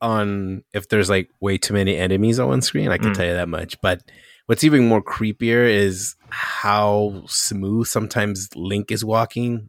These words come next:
Speaker 1: That you're, you're ki-, you're kinda like,
Speaker 2: <laughs>
Speaker 1: "This is weird. This is such a," which, uh, you know, I hope they do a, a Twilight Princess. I mean,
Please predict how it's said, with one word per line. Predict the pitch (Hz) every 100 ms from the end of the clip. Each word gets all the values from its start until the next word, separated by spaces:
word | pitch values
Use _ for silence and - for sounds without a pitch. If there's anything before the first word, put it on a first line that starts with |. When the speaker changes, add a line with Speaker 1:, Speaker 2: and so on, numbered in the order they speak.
| _
Speaker 1:
That |
you're, | 90 92
you're | 90 _ _ _ _ _ - 247 - - 110
ki-, | 120
you're |
kinda | 127 139 120
like, | 110 -
Speaker 2:
<laughs> |
Speaker 1:
"This | 165 165
is | 90 - 101
weird. | 95 110 117 98 90
This | 98
is | 123
such | - - 117
a," | 104 95 _ - - _ -
which, | - -
uh, | - 117
you | 135
know, | 139 135
I | 123 147
hope | 101 202
they | -
do | 156 143 127
a, | 113
a | 117
Twilight | 110 131 117 104
Princess. | - - - 107 98
I | 101
mean, | 107 101